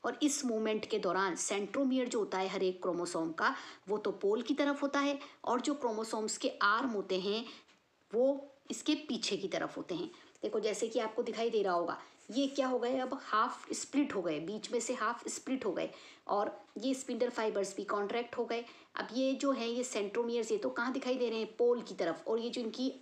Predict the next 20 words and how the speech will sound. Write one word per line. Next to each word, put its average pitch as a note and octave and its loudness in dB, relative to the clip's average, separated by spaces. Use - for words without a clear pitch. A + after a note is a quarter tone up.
आर्म्स A#3 2
हैं E3 2
वो A3+ 2
कहाँ A3+ -2
दिखाई A3 -2
दे G#3+ 2
रही G#3+ -2
है, C#4 4
इनके B3+ 0
पीछे - -2
यहाँ F#3 2
दिखाई E3 -2
दे - -4
रही - -4
है। - -6
यानी G#3 0
कि B3 -6
क्या B3 2
हुआ, B3+ 4
एनासोम्स, A#3+ -2